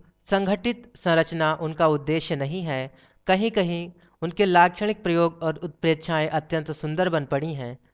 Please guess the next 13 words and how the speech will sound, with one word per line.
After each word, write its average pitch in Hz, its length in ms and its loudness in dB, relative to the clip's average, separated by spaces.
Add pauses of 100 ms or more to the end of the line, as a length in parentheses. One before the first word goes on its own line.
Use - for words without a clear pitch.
(120)
जैसे 160 520 -2 (400)
"तम 202 180 2
के 214 240 2
जमुना 175 440 0
जल 165 260 0
में 175 180 -2
श्याम, 135 460 -4 (520)
हम 214 180 2
सागर 180 440 4
के 175 260 -2
धवल 151 340 0
हास 139 360 -2
हैं" 127 320 -8